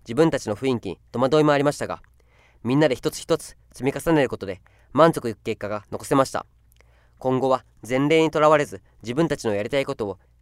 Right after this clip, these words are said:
自分たちのやり方で部をまとめていってほしいです。新部長の服部さんに目標を聞きました。今年は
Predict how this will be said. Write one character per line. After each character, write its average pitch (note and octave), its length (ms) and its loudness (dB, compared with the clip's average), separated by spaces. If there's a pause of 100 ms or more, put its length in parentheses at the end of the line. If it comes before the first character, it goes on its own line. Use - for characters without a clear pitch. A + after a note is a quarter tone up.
(160)
自 B2 120 -8
分 D#3 140 2
た D3 80 0
ち - 80 -12
の G#2+ 60 -2
や G2 80 -2
り B2 60 -8
方 C#3+ 160 -6
で C#3 260 -6
部 E3+ 120 2
を D3+ 60 8
ま A2+ 100 2
と - 80 -4
め C3 80 2
て D#3+ 100 -4
い C#3+ 40 -8
っ - 20 -10
て - 120 -8
ほ G2 80 -4
し - 140 -6
い G#2 40 -4
で F#2+ 80 -4
す。 - 240 -16 (720)
新 D3 240 0
部 E3 80 2
長 A#2 180 0
の G2 80 -4
服 - 320 -8
部 B2 60 -4
さ B2+ 160 -4
ん A#2+ 60 -2
に B2 220 -8
目 G#2+ 160 -6
標 D#3 160 4
を D3+ 40 2
聞 - 100 -8
き - 60 -4
ま D3 100 6
し - 80 -8
た。 - 140 -6 (800)
今 - 100 -20
年 C3 180 -2
は A#2+ 160 0